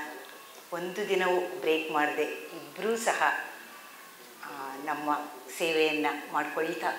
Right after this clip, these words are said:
ಬರ್ತಾ ಇದ್ದೀವಿ. So, ಎಲ್ರಿಗೂ ಸಹ ಈ ಒಂದು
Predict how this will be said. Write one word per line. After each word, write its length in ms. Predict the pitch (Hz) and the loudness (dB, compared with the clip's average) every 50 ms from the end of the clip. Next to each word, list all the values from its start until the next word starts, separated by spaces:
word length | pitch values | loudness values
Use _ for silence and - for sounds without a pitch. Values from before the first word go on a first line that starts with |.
| - - | -4 -4
ಬರ್ತಾ 280 | 151 147 - - 156 143 | -4 -4 -2 0 0 0
ಇದ್ದೀವಿ. 540 | 143 147 143 143 139 135 143 143 143 - - - - - - - - - - - - - - - - | 0 0 -2 -4 -4 -4 -4 -4 -4 -6 -8 -10 -12 -12 -12 -14 -14 -14 -14 -14 -16 -16 -12 -8 0
So, 140 | - 180 180 | 4 4 4
ಎಲ್ರಿಗೂ 500 | 170 165 165 170 165 202 226 226 254 269 | 6 6 4 4 6 4 4 6 6 6
ಸಹ 300 | - - - 180 - 190 151 - - - - - - - - - - - - - - - - - - - - - - - - - - 220 | 8 10 8 10 12 10 10 10 8 4 4 4 4 6 6 6 6 6 6 6 6 6 6 6 4 4 4 4 4 2 2 0 2 2
ಈ 220 | 240 262 285 285 | 4 6 6 6
ಒಂದು 600 | 269 233 214 214 214 - 202 190 - - - - | 8 8 8 8 8 8 8 8 8 4 0 -2